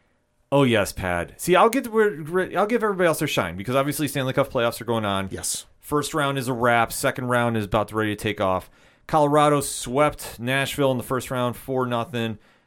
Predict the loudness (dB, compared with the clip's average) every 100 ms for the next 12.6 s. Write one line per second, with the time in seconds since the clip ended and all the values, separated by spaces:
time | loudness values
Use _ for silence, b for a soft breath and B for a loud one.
0 | b -4 0 0 2 2 4 2 0 -8
1 | -12 -18 -20 _ -14 -6 -6 -4 -4 -2
2 | -2 -4 -2 0 2 0 -2 -2 -2 -4
3 | -2 0 0 0 -2 -4 -6 -6 -4 -2
4 | 0 0 0 0 -2 -4 0 0 0 -4
5 | -6 -4 -4 -4 -4 -2 0 -2 -4 b
6 | b -10 0 4 4 4 0 -2 -8 -20
7 | _ _ _ _ -18 -10 -10 -10 -8 -4
8 | -2 -4 -2 2 2 2 0 -6 -12 -14
9 | -18 _ _ _ _ _ -12 -10 -8 -4
10 | -2 -2 -4 -2 -2 -2 -4 -4 -6 -4
11 | -4 0 -2 -2 -6 -4 -2 0 -2 -4
12 | -6 -8 -10 -4 -4